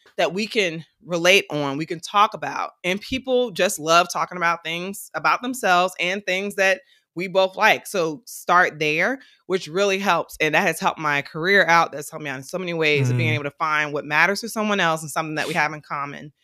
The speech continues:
Speaker 1: And, like, really, um, using that to start conversations, build friendships.
Speaker 2: Man, that's real.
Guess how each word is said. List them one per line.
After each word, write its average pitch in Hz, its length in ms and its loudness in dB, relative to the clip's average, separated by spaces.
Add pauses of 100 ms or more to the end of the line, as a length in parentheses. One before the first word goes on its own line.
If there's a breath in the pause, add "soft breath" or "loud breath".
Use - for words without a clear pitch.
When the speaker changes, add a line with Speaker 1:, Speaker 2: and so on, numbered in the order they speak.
(220)
Speaker 1:
And, 170 220 4
like, 143 220 4
really, 160 400 0
um, 143 320 -2
using 147 420 -6
that 135 280 0 (180)
to 143 300 -6 (360)
start 233 320 6
conversations, 175 580 -4
build 143 220 -2
friendships. - 560 -14 (1300)
Speaker 2:
Man, 170 200 6 (260)
that's 170 180 8
real. 185 220 4